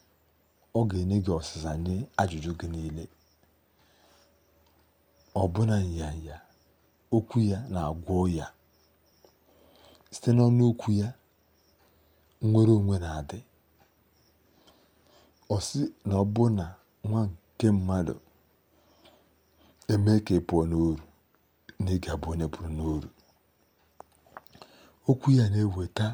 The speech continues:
udo nye n'ezinụlọ, nye na ndụ mmadụ, nyekwanye ọbụnadị na obodo niile.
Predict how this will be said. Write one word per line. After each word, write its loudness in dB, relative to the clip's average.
udo -2
nye 4
n'ezinụlọ, 0
nye 4
na 6
ndụ 0
mmadụ, -4
nyekwanye -2
ọbụnadị -2
na -4
obodo -4
niile. -4